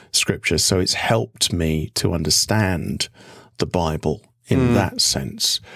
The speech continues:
Speaker 1: Um, d-, is that fair, do you think, to say that? What do
Speaker 2: Well,
Speaker 1: you think on that?
Speaker 2: it's not for us to say that they haven't enjoyed it for that <laughs> reason. "Oh, it's
Speaker 1: Yeah,
Speaker 2: really brought
Speaker 1: right.
Speaker 2: it to life for me." No, it hasn't.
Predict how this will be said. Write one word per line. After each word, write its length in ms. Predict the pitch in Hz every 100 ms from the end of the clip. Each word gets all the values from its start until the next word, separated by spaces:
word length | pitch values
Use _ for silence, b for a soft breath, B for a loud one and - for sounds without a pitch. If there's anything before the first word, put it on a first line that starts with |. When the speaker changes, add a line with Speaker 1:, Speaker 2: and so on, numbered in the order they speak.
| B B B B B -
Speaker 1:
Um, 300 | 101 98 92 - -
d-, 80 | -
is 260 | - -
that 180 | 135 -
fair, 420 | - 143 151 156 - -
do 80 | 147
you 40 |
think, 240 | 160 151
to 100 | -
say 240 | 135 156 151
that? 280 | 170 160 -
What 120 | 254
do 40 |
Speaker 2:
Well, 100 | 311
Speaker 1:
you 40 | 247 135
think 120 | -
on 80 | 143
that? 180 | 156 - -
Speaker 2:
it's 240 | 226 -
not 220 | 208 214 -
for 120 | 202
us 120 | -
to 100 | 180
say 240 | - 196
that 220 | 165 170 139
they 120 | 156
haven't 400 | 120 143 170 165
enjoyed 340 | 135 135 117
it 80 | 113
for 100 | -
that 180 | 127 139
<laughs> 100 | 151
reason. 440 | 165 113 98 160 - B B B B
"Oh, 120 | 285
it's 140 | 151 143
Speaker 1:
Yeah, 60 |
Speaker 2:
really 160 | 214 233
brought 140 | 226 202
Speaker 1:
right. 80 | 180
Speaker 2:
it 40 |
to 80 | 180
life 260 | 214 226
for 80 | -
me." 160 | 131 110
No, 180 | 120 139
it 80 | 123
hasn't. 300 | 117 104